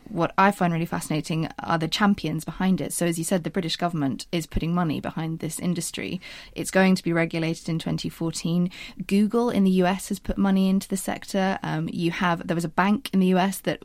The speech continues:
was quoted as saying, "This is the future of banks." So there is, um, huge excitement about it, but it is still a very small sector. Um, and, uh, and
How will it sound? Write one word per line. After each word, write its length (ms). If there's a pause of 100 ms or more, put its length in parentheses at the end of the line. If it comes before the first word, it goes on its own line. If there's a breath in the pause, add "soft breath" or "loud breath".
(100)
was 380
quoted 460
as 80
saying, 400 (200 loud breath)
"This 120
is 80
the 80
future 320
of 80
banks." 540 (320 loud breath)
So 640
there 260
is, 300
um, 320
huge 260
excitement 440
about 320
it, 260 (160)
but 220
it 160
is 180
still 200
a 40
very 200
small 240
sector. 560 (440 loud breath)
Um, 520 (160)
and, 420
uh, 260
and 200